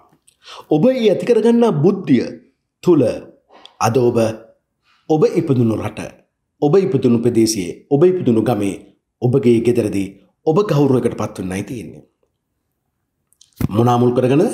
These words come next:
ඉගෙනීම, ක්‍රීඩා, කලා කටයුතු මුල් කරගෙන, ඔබගේ නුවණ මුල්, මුල් කරගෙන. ඒ නිසාම ගේ දොර, ඉඩකඩම්, දේපල, යාන වාහනවල දියුණුවක්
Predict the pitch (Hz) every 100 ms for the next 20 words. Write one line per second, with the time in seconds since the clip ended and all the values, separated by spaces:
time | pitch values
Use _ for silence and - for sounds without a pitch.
0 | - - _ _ _ _ _ _ 143 139
1 | 123 120 120 117 110 107 107 104 98 98
2 | 101 95 98 - 113 156 277 - - _
3 | - 127 113 117 110 101 123 147 120 -
4 | - _ - 147 147 - 69 - - _
5 | _ _ _ _ _ _ _ _ _ _
6 | _ _ _ _ _ _ - 196 202 262
7 | 247 240 175 226 220 165 147 208 170 139
8 | 143 165 135 127 123 143 120 117 147 135
9 | 117 107 127 151 240